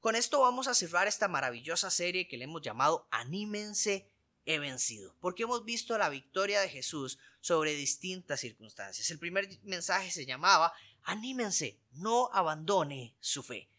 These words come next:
El siguiente mensaje, Anímense, yo los defiendo, donde vimos que el Señor nos manda al Espíritu Santo para defendernos de cualquier circunstancia.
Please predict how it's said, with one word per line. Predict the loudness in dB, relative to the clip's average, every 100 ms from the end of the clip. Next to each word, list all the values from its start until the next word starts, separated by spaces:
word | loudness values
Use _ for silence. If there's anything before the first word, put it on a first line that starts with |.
| _ _
El | -2
siguiente | -2 -2 -4 -4 -6
mensaje, | -6 0 2 2 0 -6 _ _ _
Anímense, | -6 -4 -4 -2 0 2 0 -4 _ _
yo | 4 6 6
los | 6 2
defiendo, | -2 0 0 2 0
donde | 0 -2
vimos | -4 -2 -2
que | -2
el |
Señor | -4 -4 -8
nos | -6
manda | -6 -4
al | -2
Espíritu | -4 -4 -8 -10 -8
Santo | -6 -4 -4 0
para | 0 0
defendernos | -4 -12 -8 -6 -6
de | -8
cualquier | -8 -12 -10 -6
circunstancia. | -6 -6 -16 -6 0 0 0 -4